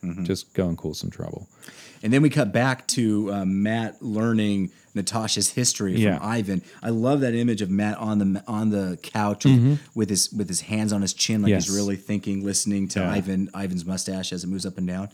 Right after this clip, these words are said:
Speaker 2: Yeah. <laughs>
Speaker 1: And, and just, I'll just sum, do a quick little summary of
Speaker 2: Yes.
Speaker 1: Nata-, of, of, uh, Black Widow's, uh, history. Um, so Ivan ended up saving her from a burning building during World War Two.
Speaker 2: Mm-hmm. The
Speaker 1: Li-
Speaker 2: siege of Stalingrad.
Speaker 1: Yeah, and literally,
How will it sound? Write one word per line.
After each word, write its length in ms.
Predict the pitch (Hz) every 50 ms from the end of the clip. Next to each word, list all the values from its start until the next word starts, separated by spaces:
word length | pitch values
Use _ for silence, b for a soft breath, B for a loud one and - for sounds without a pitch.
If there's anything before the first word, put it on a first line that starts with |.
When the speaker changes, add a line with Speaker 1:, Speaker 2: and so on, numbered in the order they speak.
| - - -
Speaker 2:
Yeah. 140 | 110 104 95 - - -
<laughs> 200 | - - - -
Speaker 1:
And, 480 | - 123 120 117 110 107 - - - 120 -
and 340 | 123 123 120 113 120 - 123
just, 200 | - 175 156 - - -
I'll 140 | - 123 127
just 200 | 120 135 120 -
sum, 240 | - 135 127 123 - -
do 120 | 110 113 104
a 20 |
quick 380 | 85 - - - 143 120 113 120
little 140 | 120 113 104
summary 400 | - - 117 107 107 107 107 107 104
of 60 | 98
Speaker 2:
Yes. 160 | 113 101 -
Speaker 1:
Nata-, 240 | 107 104 98 - 127
of, 420 | 107 101 101 98 95 95 - -
of, 380 | 113 104 98 90 90 - - -
uh, 260 | 101 95 92 90 87
Black 320 | 85 - 98 98 95 -
Widow's, 380 | 104 98 95 95 92 95 90 -
uh, 60 | 95
history. 580 | 85 107 98 - - - 107 101 101 98 95 95 b b b b b b b b b b -
Um, 480 | 107 110 107 104 101 98 90 87 78 -
so 140 | - - 135 -
Ivan 320 | 123 127 147 147 151 143
ended 220 | 135 135 135 127
up 80 | 120 95
saving 500 | - - - - 131 127 135 131 131 120
her 220 | 113 117 107 107
from 240 | 101 - - 110 104
a 80 | 101 98
burning 480 | 87 90 - 113 113 113 113 110 104
building 400 | 92 104 101 101 101 95 95 95
during 240 | 92 101 95 95 95
World 220 | 95 101 101 95 92
War 160 | 90 90 90
Two. 300 | - - 95 82 69 71 - -
Speaker 2:
Mm-hmm. 720 | 110 101 98 110 135 127 - - - _ _ _ - -
The 60 | 101
Speaker 1:
Li- 120 | 180 151 104
Speaker 2:
siege 320 | 101 - 123 120 113 101
of 80 | 104 95
Stalingrad. 540 | - - - 101 98 98 90 80 80 - -
Speaker 1:
Yeah, 300 | - 120 113 131 135 127 -
and 160 | 147 135 135 139
literally, 960 | 135 127 131 139 151 180 175 190 190 151 120 104 92 92 87 80 78 78 -